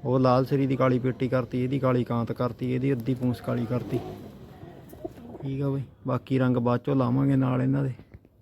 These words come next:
ਮਾੜਾ ਮੋਟਾ ਜਿਹਾ ਲਾਲ ਲਾਉਣਾ ਹੋਇਆ, ਹੁਣ ਨਿਸ਼ਾਨੀਆਂ ਲਾਤੀਆਂ, ਲੈਨ ਪਾਤੀ, ਪੂੰਛ ਕਰਤੀ, ਦੋ ਦੀਆਂ ਪੇਟੀਆਂ ਕਰਤੀਆਂ ਕਾਲੀਆਂ। ਆਹ ਟੋਸੇ ਵਾਲੀ ਪਹਿਲਾਂ ਦੀ ਹੈਗੀ ਆ ਆਪਣੀ, ਦਵਾਈ ਲਾਈ ਸੀਗੀ ਉਧਰ ਇਹਨੂੰ,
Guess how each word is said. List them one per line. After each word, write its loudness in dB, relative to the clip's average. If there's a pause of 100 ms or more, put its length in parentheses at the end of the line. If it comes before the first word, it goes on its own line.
(520)
ਮਾੜਾ 0
ਮੋਟਾ 0
ਜਿਹਾ 2
ਲਾਲ 2
ਲਾਉਣਾ 0
ਹੋਇਆ, -2 (380)
ਹੁਣ 2
ਨਿਸ਼ਾਨੀਆਂ 4
ਲਾਤੀਆਂ, -2 (640)
ਲੈਨ 4
ਪਾਤੀ, 2
ਪੂੰਛ 0
ਕਰਤੀ, -2
ਦੋ -2
ਦੀਆਂ 0
ਪੇਟੀਆਂ -4
ਕਰਤੀਆਂ -6
ਕਾਲੀਆਂ। -4 (920)
ਆਹ -4
ਟੋਸੇ -2
ਵਾਲੀ 2
ਪਹਿਲਾਂ -2
ਦੀ -2
ਹੈਗੀ -2
ਆ -2
ਆਪਣੀ, -4 (1160)
ਦਵਾਈ 2
ਲਾਈ 2
ਸੀਗੀ -2
ਉਧਰ 0
ਇਹਨੂੰ, 2